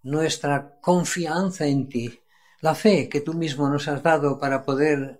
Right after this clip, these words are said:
ser uno contigo y entre nosotros.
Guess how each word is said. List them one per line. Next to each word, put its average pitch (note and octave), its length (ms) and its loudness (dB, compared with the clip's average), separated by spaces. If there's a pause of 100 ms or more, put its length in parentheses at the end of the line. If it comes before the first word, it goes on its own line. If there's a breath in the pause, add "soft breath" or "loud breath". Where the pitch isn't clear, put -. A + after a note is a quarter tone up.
(120)
ser F3 400 2
uno C3 480 0 (580)
contigo D3 640 0
y C3 80 -2
entre B2+ 220 -4
nosotros. B2+ 640 -4